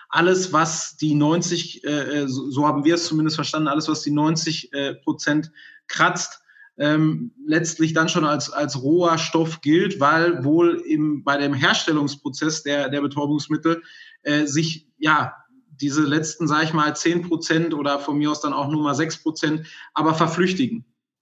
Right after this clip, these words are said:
Ne? Also das heißt, diese wirklich hundert Prozent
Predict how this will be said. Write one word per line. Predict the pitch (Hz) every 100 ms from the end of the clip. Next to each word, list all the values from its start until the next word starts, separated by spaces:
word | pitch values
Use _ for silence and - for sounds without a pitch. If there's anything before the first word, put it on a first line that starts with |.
| -
Ne? | 156
Also | 190 156
das | 151 165
heißt, | 175 185
diese | 147 139
wirklich | 175 180 175 - _
hundert | 160 208 196 196
Prozent | 180 - 180 180